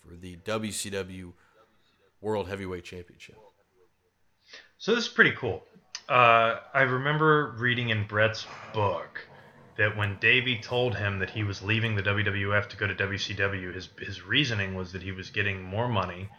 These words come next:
Speaker 2: and they were promising him a world title. And I remember reading that and going, "I don't remember seeing any, him even getting a shot."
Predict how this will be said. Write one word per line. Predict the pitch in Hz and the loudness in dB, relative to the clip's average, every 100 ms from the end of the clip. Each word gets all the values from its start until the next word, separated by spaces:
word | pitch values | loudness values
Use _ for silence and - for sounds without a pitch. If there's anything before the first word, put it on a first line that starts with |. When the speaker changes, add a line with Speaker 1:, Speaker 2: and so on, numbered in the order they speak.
| - - - 113 | -20 -20 -6 0
Speaker 2:
and | 110 | 4
they | 107 | 4
were | 104 95 | 4 0
promising | - 120 120 113 117 | 0 2 2 0 -2
him | 101 101 92 | -2 -2 -2
a | |
world | 87 101 95 - | -4 -2 -2 -2
title. | 101 95 78 - _ _ _ _ _ _ _ _ _ _ _ _ _ _ _ _ _ _ _ _ - | -2 -2 -4 -14 _ _ _ _ _ _ _ _ _ _ _ _ _ _ _ _ _ _ _ _ 2
And | 104 104 101 95 95 95 92 - _ _ _ _ - | 6 6 6 2 0 -4 -8 -12 _ _ _ _ -2
I | |
remember | 110 110 113 | 0 2 0
reading | 104 147 160 113 | 2 4 4 2
that | 104 101 | 2 2
and | 101 | -2
going, | 101 95 - | -4 -4 -6
"I | 156 | -6
don't | 160 95 90 | -6 -8 -6
remember | 101 104 95 92 | -2 -2 -4 -8
seeing | - 120 113 | -6 -4 -2
any, | 156 214 - - _ _ _ _ _ 117 107 _ _ _ | -2 -2 -2 -10 _ _ _ _ _ -12 -12 _ _ _
him | 131 143 131 139 | -6 -2 0 0
even | 131 135 123 110 | -2 -2 -2 0
getting | 123 101 | 0 0
a | |
shot." | - 175 135 98 | 0 2 4 2